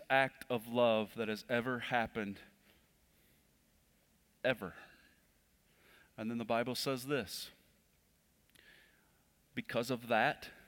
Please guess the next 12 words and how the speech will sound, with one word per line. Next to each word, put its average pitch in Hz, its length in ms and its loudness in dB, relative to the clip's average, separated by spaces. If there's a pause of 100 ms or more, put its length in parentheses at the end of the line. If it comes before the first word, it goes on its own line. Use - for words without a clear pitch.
(220)
love, 123 520 4 (2000)
now 107 180 0
we 107 200 -2
can 87 220 -8
go 90 140 -6
love." 82 420 -6 (2250)
We 156 260 6
can 131 280 4
love 135 440 10 (220)
because 131 420 4
he 180 460 2 (160)
first - 640 6